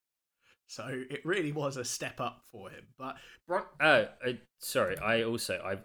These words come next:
Speaker 2: absolutely got my two Nicholas Winding Refn films mixed up because I was talking about Only God Forgives. And do you know why I thought that was Neon Demon? Because all of, there's so much neon in that film. <laughs>
Speaker 1: Yeah,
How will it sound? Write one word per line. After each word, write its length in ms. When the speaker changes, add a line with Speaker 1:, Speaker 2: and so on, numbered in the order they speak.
Speaker 2:
absolutely 720
got 220
my 180
two 460
Nicholas 320
Winding 260
Refn 440
films 380
mixed 300
up 240
because 200
I 60
was 140
talking 340
about 240
Only 160
God 220
Forgives. 360
And 140
do 80
you 40
know 140
why 160
I 40
thought 260
that 160
was 120
Neon 220
Demon? 340
Because 320
all 180
of, 220
there's 180
so 120
much 200
neon 340
in 100
that 200
film. 380
<laughs> 40
Speaker 1:
Yeah, 260